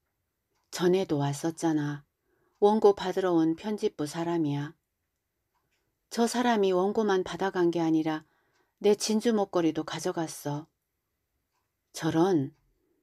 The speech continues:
말도 안 되는 소리를." "틀림없이 뒷문에 한패가 지키고 있다가 바통 터치한 거야."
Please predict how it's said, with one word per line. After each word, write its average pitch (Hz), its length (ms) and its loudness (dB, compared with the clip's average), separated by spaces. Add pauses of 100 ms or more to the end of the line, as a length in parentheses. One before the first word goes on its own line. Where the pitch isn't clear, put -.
말도 175 360 0
안 151 200 0
되는 160 280 2
소리를." 147 520 -6 (1300)
"틀림없이 269 560 6
뒷문에 214 480 0
한패가 214 500 -2
지키고 185 420 -4
있다가 156 520 -4 (500)
바통 214 420 0
터치한 214 440 -2
거야." 156 380 -2